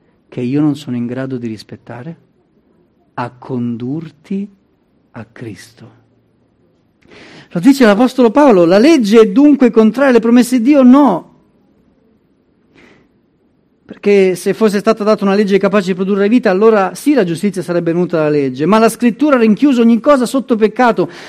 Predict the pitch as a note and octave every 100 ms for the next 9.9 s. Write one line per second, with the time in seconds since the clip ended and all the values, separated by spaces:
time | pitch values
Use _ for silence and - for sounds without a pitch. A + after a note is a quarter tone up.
0 | - B3+ - B3+ A#3 B3 G#3 C4+ C4 G#3+
1 | G#3+ C4 B3 A#3 G#3+ G#3 G3+ B3+ A3 G#3
2 | G#3 B3 A#3 A3+ A#3+ B3+ D4+ D4 D#4+ -
3 | A#3 A#3+ - A#3 C4 C4 A#3+ A3 G#3 A#3
4 | F3+ D3+ C3+ B2 _ _ _ _ _ _
5 | - G#3+ C#4+ C#4 G#3 F#3+ A#3 A#3+ G#3 F3
6 | F3 G#3 F3+ D#3+ E3+ G3+ G3 F#3+ G3+ A3
7 | G#3 F#3+ F3+ B3 G3 F3 G#3 G#3 F#3 E3+
8 | F3+ - G#3+ G3 F3 E3 F3 F#3+ D#3 D#3+
9 | D3 A3+ G#3+ F3 E3 - A#3+ G#3